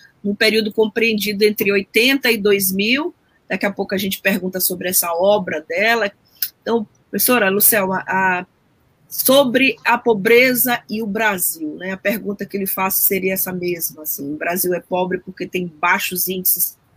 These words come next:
vergonhosos índices de escolaridade, ou esse, essa, esses índices de escolaridade revelam a pobreza brasileira, inclusive a pobreza daqueles dirigentes.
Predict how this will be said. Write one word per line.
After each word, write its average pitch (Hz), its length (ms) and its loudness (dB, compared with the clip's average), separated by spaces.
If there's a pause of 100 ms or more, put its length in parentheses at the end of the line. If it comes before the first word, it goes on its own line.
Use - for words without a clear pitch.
(260)
vergonhosos 190 800 0
índices 180 540 -2
de 175 80 -12
escolaridade, 170 800 -2 (420)
ou 196 240 2
esse, 214 380 4
essa, 196 340 2
esses 190 360 0
índices 202 340 -2
de 208 60 -4
escolaridade 190 640 -2 (100)
revelam 185 540 -4 (480)
a - 60 -10
pobreza 196 600 2
brasileira, 196 460 0
inclusive 220 420 0
a 220 60 2
pobreza 202 680 2
daqueles 196 760 2 (320)
dirigentes. 240 1120 4